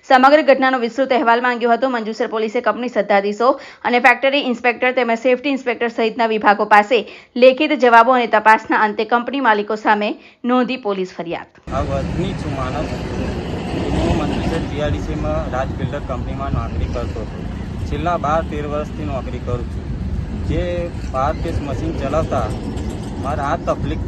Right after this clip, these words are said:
Speaker 2: થઈ છે. ચાર આગળીઓ, ત્રણ આગળીઓ કપાઈ છે. પહેલાં બી એક આ આગળી કપાઈ છે. તેનું બી વળતર મને કંઈ આપી શક્યું નહીં આ કંપની.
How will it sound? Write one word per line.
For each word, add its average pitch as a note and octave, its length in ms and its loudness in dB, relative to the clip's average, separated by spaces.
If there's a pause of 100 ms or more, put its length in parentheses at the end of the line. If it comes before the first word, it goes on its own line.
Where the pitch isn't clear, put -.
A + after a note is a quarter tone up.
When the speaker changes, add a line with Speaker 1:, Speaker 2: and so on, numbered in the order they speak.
Speaker 2:
થઈ E3+ 180 -4
છે. C3 220 -6 (400)
ચાર D3+ 280 -2
આગળીઓ, D3 420 -4
ત્રણ D#3+ 360 -6
આગળીઓ C#3 360 -4
કપાઈ A#2+ 280 -6
છે. B2 180 -8
પહેલાં D3 260 -2
બી E3+ 180 -4
એક D3+ 120 -6
આ C#3 180 0
આગળી A#2 200 -6
કપાઈ A#2 320 -6
છે. - 80 -10
તેનું F3+ 240 -4
બી F3 140 -4
વળતર D3 360 -6
મને C#3+ 180 -8
કંઈ C3+ 160 -6
આપી A#2+ 220 -2
શક્યું B2 440 -8
નહીં B2 260 -6
આ G#2+ 40 -8
કંપની. G#2 320 -10